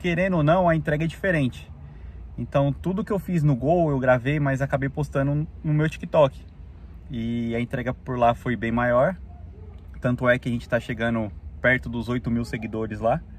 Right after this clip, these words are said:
É, vai tá aparecendo aqui também, se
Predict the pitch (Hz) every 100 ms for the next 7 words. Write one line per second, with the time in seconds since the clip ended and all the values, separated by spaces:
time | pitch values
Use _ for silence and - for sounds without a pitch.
0 | - - - - - - - - 107 104
1 | 101 98 98 95 95 92 92 92 - -
2 | 113 - - 131 135 127 123 120 113 123
3 | 131 - 110